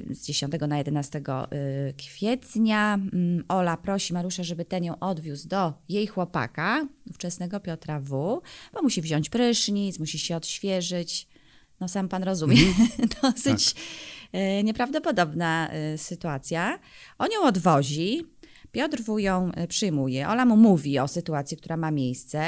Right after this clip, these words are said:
Speaker 1: ale, mm, też go, e, e, instruuje, że absolutnie ma nie dzwonić na żadną policję, bo ona musi tam wrócić, ponieważ wie, że został tam Zbyszek, czyli jej ojciec. I ma w-, świadomość, że jeśli nie wróci, no to Mariusz B, y, być może, znaczy na-, nie być może, na pewno zrobi mu krzywdę.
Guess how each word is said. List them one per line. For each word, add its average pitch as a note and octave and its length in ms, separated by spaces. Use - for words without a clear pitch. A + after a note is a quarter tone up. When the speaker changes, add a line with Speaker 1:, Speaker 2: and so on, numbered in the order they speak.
Speaker 1:
ale, F3+ 160
mm, - 460
też G#3+ 180
go, F3+ 340
e, E3+ 340
e, - 60
instruuje, F#3 380
że F3 160
absolutnie G3+ 560
ma F#3 120
nie F3 140
dzwonić F3+ 340
na F3 100
żadną F3 300
policję, F3 340
bo E3 100
ona G3+ 240
musi G3+ 260
tam F3+ 180
wrócić, F3 380
ponieważ F3+ 320
wie, F#3 100
że F3 120
został E3+ 240
tam E3+ 160
Zbyszek, D#3+ 340
czyli E3 200
jej E3 180
ojciec. E3+ 600
I G3+ 80
ma B3 260
w-, F4+ 60
świadomość, A3 640
że F#3+ 400
jeśli G3+ 380
nie A#3+ 140
wróci, G3 760
no G3+ 80
to C4 80
Mariusz B3 360
B, G#3 360
y, G#3 340
być G3+ 200
może, F#3 300
znaczy G3+ 200
na-, F#3+ 140
nie F3 300
być D3+ 180
może, E3+ 300
na D3+ 140
pewno G3 320
zrobi F#3 260
mu A3+ 100
krzywdę. A3+ 500